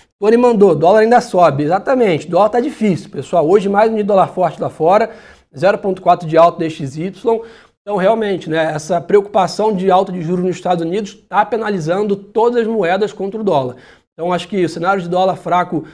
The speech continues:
tá difícil precificar isso agora, né? Isso prejudica a nossa moeda,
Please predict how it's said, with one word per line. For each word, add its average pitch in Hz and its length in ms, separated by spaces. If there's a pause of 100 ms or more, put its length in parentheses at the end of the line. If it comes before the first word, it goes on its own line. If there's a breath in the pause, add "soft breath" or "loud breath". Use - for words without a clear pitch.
(200 loud breath)
tá 175 120
difícil 196 420
precificar 175 480
isso 165 160
agora, 160 540
né? 151 360
Isso 156 200
prejudica 185 420
a - 20
nossa 196 220
moeda, 208 460